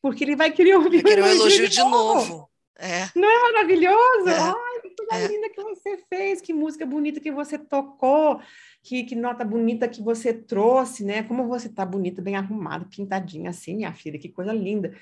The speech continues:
Speaker 1: né? É muito diferente. Rapaz, você vai vestir desse jeito. Menina, com essa saia você não sai, não. Entendeu? Ah, sabe? Então, assim, corrige, e daí? O que que você ganhou com essa correção? Mesmo que às vezes a gente precisa corrigir,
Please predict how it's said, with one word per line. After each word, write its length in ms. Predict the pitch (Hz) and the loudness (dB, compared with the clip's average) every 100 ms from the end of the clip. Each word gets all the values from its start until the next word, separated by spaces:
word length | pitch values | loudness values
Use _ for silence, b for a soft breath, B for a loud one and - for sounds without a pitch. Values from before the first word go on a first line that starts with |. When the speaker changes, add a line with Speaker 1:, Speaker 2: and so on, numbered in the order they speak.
| b b - | b b -8
Speaker 1:
né? 320 | 196 226 226 B _ | -6 -6 -8 B _
É 80 | 214 | -2
muito 380 | 208 220 339 349 | 2 4 2 0
diferente. 400 | 262 - 202 196 | -4 -4 -6 -6
Rapaz, 540 | - 240 233 202 214 | -2 -2 0 0 0
você 100 | 226 | 0
vai 120 | 269 | -2
vestir 300 | 254 277 - 208 | -2 -4 -6 -6
desse 280 | 262 302 | -4 -4
jeito. 340 | 254 196 208 202 | 0 2 2 0
Menina, 720 | 202 339 381 349 403 427 370 | -2 0 2 4 4 2 0
com 120 | - | -2
essa 160 | 285 302 | -4 -4
saia 260 | 311 339 339 | 0 0 0
você 140 | 349 | -2
não 100 | 349 | -6
sai, 220 | 349 349 | -4 -4
não. 440 | 330 339 359 180 - _ _ _ _ _ _ _ _ _ _ _ _ _ _ - | -2 -2 -4 -6 -14 _ _ _ _ _ _ _ _ _ _ _ _ _ _ -16
Entendeu? 400 | 180 185 180 180 | -14 -12 -14 -14
Ah, 120 | 175 - B B B _ _ _ _ | -16 -16 B B B _ _ _ _
sabe? 380 | - 220 220 | -4 0 0
Então, 160 | 202 233 | -2 -4
assim, 680 | 240 - 240 185 151 143 - | -6 -4 -2 -2 -2 -8 -10
corrige, 720 | - 262 277 294 269 175 - - | -4 -2 0 0 -2 -6 -10 -12
e 40 | 214 | -6
daí? 440 | 254 220 143 143 _ _ | -4 -4 -6 -10 _ _
O 20 | |
que 80 | - | -16
que 80 | 233 | -10
você 100 | 269 | -6
ganhou 320 | 233 233 226 | -4 -4 -6
com 100 | 226 | -6
essa 180 | 214 202 190 - | -8 -8 -12 -8
correção? 680 | 180 175 156 - - 139 - _ b b b b b | -8 -8 -12 -12 -18 -18 -20 _ b b b b b
Mesmo 340 | 285 370 403 | 0 2 0
que 80 | 359 | -2
às 140 | 311 | -2
vezes 160 | 254 277 | -2 -2
a 40 | |
gente 140 | 269 269 | -2 -4
precisa 380 | 269 247 254 262 | -6 -6 -2 -2
corrigir, 420 | 269 269 247 | -2 -2 -4